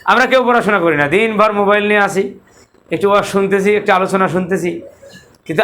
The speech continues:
আমাদেরকে আবার পুনরায় বইয়ের কাছে ফিরে আসতে হবে। বই ছাড়া, পড়া ছাড়া এই জাতির মাথা পরিষ্কার হবে না।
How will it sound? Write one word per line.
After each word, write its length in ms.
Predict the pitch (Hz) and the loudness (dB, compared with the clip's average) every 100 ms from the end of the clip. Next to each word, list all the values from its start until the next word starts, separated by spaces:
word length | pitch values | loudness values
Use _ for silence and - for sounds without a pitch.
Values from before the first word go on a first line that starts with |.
| - | 2
আমাদেরকে 680 | 180 208 233 247 240 254 | 2 2 2 2 2 2
আবার 420 | 254 214 226 226 | 2 2 2 2
পুনরায় 480 | 226 220 226 233 233 | 0 0 2 2 2
বইয়ের 360 | 185 220 233 233 | 2 2 4 2
কাছে 240 | 233 214 | 2 2
ফিরে 200 | 190 220 | 2 2
আসতে 260 | 185 - 156 | 0 0 0
হবে। 220 | 123 104 - - - _ - _ - - _ _ - - - 117 120 - - | 0 -2 -8 -20 -20 _ -20 _ -20 -20 _ _ -20 -20 -20 -16 -16 -18 -14
বই 400 | 120 120 196 240 | -2 2 4 2
ছাড়া, 580 | 233 170 214 202 135 117 - _ _ - _ _ - | 2 2 2 2 0 -6 -20 _ _ -20 _ _ -6
পড়া 340 | 170 202 233 240 | 0 2 2 2
ছাড়া 340 | 240 220 233 | 2 2 2
এই 240 | 240 220 220 | 2 0 2
জাতির 500 | 208 208 214 226 226 | 0 0 0 0 0
মাথা 320 | 196 196 208 | 0 0 0
পরিষ্কার 400 | 202 208 214 202 | 0 -2 0 0
হবে 180 | 175 147 | 0 0
না। 240 | 117 - | -2 -6